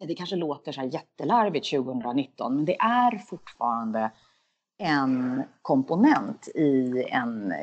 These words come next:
kvinnas liv. Så här, att våga ta plats i ett rum. Ehm, jag tror att för de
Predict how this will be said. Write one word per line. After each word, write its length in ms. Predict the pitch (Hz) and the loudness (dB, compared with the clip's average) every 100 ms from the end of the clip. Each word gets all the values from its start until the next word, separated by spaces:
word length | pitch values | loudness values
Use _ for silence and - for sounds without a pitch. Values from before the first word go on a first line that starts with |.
| 95 | -6
kvinnas 420 | - 151 117 - | 0 4 4 2
liv. 380 | - - 110 - - | -4 -2 -2 -4 4
Så 100 | 147 | 6
här, 120 | 135 | 6
att 220 | 147 - - | 4 0 -10
våga 840 | 165 151 196 170 139 127 131 123 123 _ _ _ - | -12 -2 0 2 0 0 0 0 0 _ _ _ -2
ta 140 | 147 | -2
plats 680 | - 135 - - - - - | 0 -2 -2 -10 -18 -18 -12
i 100 | - 135 | -6 -4
ett 100 | - | -4
rum. 460 | 127 - 131 180 - _ _ _ _ _ _ _ | -6 -4 -2 -2 -4 _ _ _ _ _ _ _
Ehm, 720 | 160 147 143 143 139 139 139 - - _ _ _ | -2 2 2 2 2 2 2 0 -8 _ _ _
jag 320 | 190 196 208 | -2 2 2
tror 420 | 202 190 165 151 151 | 2 2 2 0 -2
att 140 | 147 _ _ - 160 | -2 _ _ -10 -4
för 80 | |
de 380 | 143 135 131 131 | 0 2 4 4